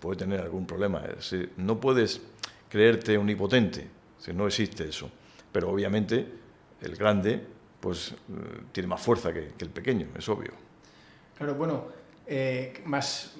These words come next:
Speaker 2: casos más cercanos, eh, de España, a ti, eh, es una de las cosas con las que no has querido comulgar, ¿no? Es decir, "Oye, pues aquí no hay intocables", y, y, y cuando has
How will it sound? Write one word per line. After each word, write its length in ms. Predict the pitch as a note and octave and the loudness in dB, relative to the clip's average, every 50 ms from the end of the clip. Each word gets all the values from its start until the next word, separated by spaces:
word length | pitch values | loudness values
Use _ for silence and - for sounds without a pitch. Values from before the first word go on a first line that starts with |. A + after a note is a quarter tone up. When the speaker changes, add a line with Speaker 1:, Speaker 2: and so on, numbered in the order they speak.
| C#3 - - - - | -20 -20 -20 -20 -10
Speaker 2:
casos 280 | - - C3+ C#3+ D3+ C#3+ | -8 -6 -4 -4 -2 -2
más 160 | E3 D3+ - | -2 -2 -2
cercanos, 580 | - D3+ - - D#3 D#3+ E3 F3 F3 E3+ - - - - | -2 -4 -2 -2 -2 0 0 0 0 -2 -4 -8 -10 -8
eh, 400 | C#3 C3 B2 A#2+ B2 B2+ B2+ B2+ | -6 -6 -4 -4 -2 -2 -2 -2
de 60 | C3+ | -4
España, 560 | B2+ - - D3+ D#3 E3 F3+ G3+ G#3 - - - - - - - - - - - - - - D3+ C3+ | -6 -4 -4 -2 -2 -2 -2 -2 -4 -6 -8 -12 -16 -20 -20 -20 -20 -20 -20 -20 -20 -20 -18 -14 -14
a 120 | B2+ B2 | -12 -4
ti, 240 | C#3 C#3+ D3 D#3+ F3 F3+ | -2 0 2 2 0 -2
eh, 360 | F3 - - D3+ C#3 C3 C#3 | -4 -6 -10 -8 -8 -8 -6
es 80 | C#3 C#3 | -6 -4
una 180 | D3 D3 D3 D3 | -2 0 0 0
de 200 | D3 C#3+ C#3+ D3 | -2 -2 -2 -2
las 140 | C#3+ C3+ C3+ | -2 0 0
cosas 180 | D#3+ D#3 D#3+ | -2 -4 -2
con 120 | - D#3 C#3 | -2 -4 -4
las 120 | C3 B2+ | -4 -4
que 80 | - C#3 | -4 -4
no 80 | C#3 | -4
has 80 | C#3+ C#3 | -4 -2
querido 300 | - D#3+ D#3 D#3 D3 C#3+ | -2 0 2 2 2 2
comulgar, 540 | C#3+ C#3 C3+ C3+ C3 C3+ C3 F3+ A3 - - | 0 -2 -4 -4 -6 -4 -2 -2 -2 -2 -4
¿no? 220 | D3+ F3 G#3 A#3+ A3+ | -4 -6 -6 -4 -6
Es 60 | F3 | -6
decir, 320 | D3 - - C#3+ C3 B2+ B2+ | -8 -8 -8 -8 -6 -4 -4
"Oye, 180 | D3 E3 D#3 | -4 -4 -4
pues 180 | - C#3+ C3 C3 | -4 -6 -8 -10
aquí 160 | B2 - D3 | -10 -8 -6
no 60 | D3 | -6
hay 80 | D3 D3 | -4 -4
intocables", 800 | D3 C#3 C#3 C#3 C#3 D3+ D3 D3 D#3 F#3 G#3 G#3 G#3 - - - - | -4 -4 -4 -4 -2 -2 -2 -2 -2 -2 -4 -4 -6 -10 -12 -12 -10
y, 60 | D3 | -8
y, 1000 | C3 B2+ A#2+ B2 A#2+ B2 A#2+ B2 - C3 C3 B2 A#2+ A#2 A#2 A2+ A2 - - - - | -8 -6 -6 -8 -10 -10 -12 -14 -14 -14 -14 -14 -14 -16 -16 -18 -18 -18 -18 -16 -16
y 40 | D3+ | -12
cuando 380 | - C3+ C3 C3 C3 B2+ B2+ B2+ | -10 -8 -8 -6 -6 -6 -6 -6
has 160 | C3+ C3 | -6 -8